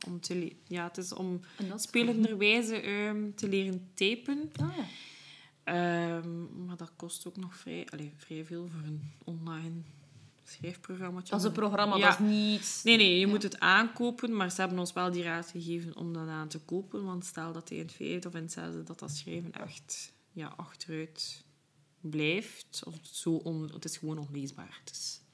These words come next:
Speaker 2: Hmm.
Speaker 1: ehm,
Speaker 2: Ik kan dokter worden
Speaker 1: Ja,
Speaker 2: dan.
Speaker 1: voilà, ik kan perfect dokter worden.
Speaker 2: <laughs>
Speaker 1: Ehm, maar dat hij tegen dan eigenlijk al goed kan typen, zodat hij
Speaker 2: Mhm.
Speaker 1: eigenlijk...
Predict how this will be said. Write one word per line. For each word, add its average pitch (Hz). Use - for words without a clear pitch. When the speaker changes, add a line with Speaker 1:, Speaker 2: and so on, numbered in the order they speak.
Speaker 2:
Hmm. 196
Speaker 1:
ehm, 165
Speaker 2:
Ik 196
kan 254
dokter 170
worden 165
Speaker 1:
Ja, 196
Speaker 2:
dan. 190
Speaker 1:
voilà, 185
ik 240
kan 175
perfect 285
dokter 262
worden. 160
Speaker 2:
<laughs> -
Speaker 1:
Ehm, 202
maar 202
dat 196
hij 190
tegen 180
dan 165
eigenlijk 185
al 175
goed 180
kan 170
typen, 196
zodat 180
hij -
Speaker 2:
Mhm. -
Speaker 1:
eigenlijk... 185